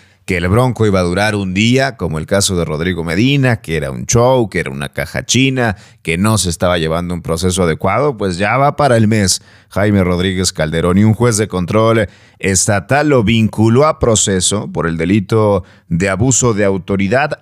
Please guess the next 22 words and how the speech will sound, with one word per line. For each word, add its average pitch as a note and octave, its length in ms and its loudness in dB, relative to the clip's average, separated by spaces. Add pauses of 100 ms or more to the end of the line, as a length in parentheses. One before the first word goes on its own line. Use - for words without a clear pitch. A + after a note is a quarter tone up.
al G#2 240 -2
requisar G#2 760 0
la D3+ 120 0
ecovía F#2+ 680 0
en F2 180 -8
el E2 160 -8
dos D#2 200 -2
mil A2 160 2
dieciséis. A2 540 0
Le F#2 200 0
dictó B2+ 420 -2
prisión A#2+ 440 0
preventiva A#2 680 0
como G2 240 0
medida G#2+ 600 0 (380)
cautelar G#2 840 0
al G2 100 0
asegurar F2+ 560 0
que F#2+ 140 0
puede C3 360 0
darse G#2 380 0
fuga G2+ 640 0